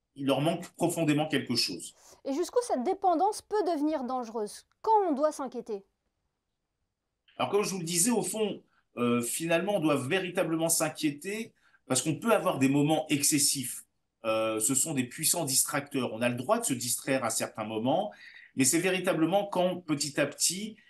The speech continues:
Speaker 1: moi, je le repère plutôt avec certains jeunes qui déjà n'allaient pas très bien, euh, fait que on va privilégier, euh, un surinvestissement de sa vie virtuelle, de son bonheur numérique,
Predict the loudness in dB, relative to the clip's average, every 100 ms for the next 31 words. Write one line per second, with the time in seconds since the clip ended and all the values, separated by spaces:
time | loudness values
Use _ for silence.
0 | _ -4 0 2 0 0 0 -4 -4 -2
1 | 0 0 0 0 -2 0 -2 0 -2 -2
2 | -6 -14 _ _ _ -2 2 2 2 2
3 | 0 0 -4 -2 -4 -2 -2 -4 -10 _
4 | _ _ 2 4 4 2 0 -2 2 2
5 | 2 -4 -6 0 0 0 -10 -8 0 2
6 | 2 2 0 -2 -4 _ _ -4 -2 -2
7 | -2 -2 0 0 0 0 0 0 0 0
8 | -2 -2 -6 -4 -2 -4 -6 _ _ _
9 | -2 0 0 -2 -4 -2 -2 0 0 0
10 | 0 0 0 -2 0 2 2 0 -2 -2
11 | 0 0 -2 -4 -8 -16